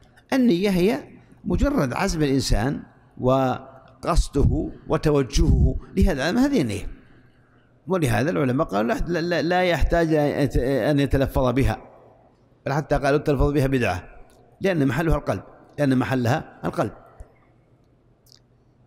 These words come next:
ف-، فالمقصود أن النية على الرغم من عظمها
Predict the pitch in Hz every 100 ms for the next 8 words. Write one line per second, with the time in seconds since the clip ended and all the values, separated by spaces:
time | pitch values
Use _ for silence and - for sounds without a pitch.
0 | _ _ - 120 117 135 143 143 - 247
1 | - 175 185 185 214 226 202 - - _
2 | - 147 151 147 175 214 196 180 160 147
3 | 123 143 190 170 160 127 127 151 -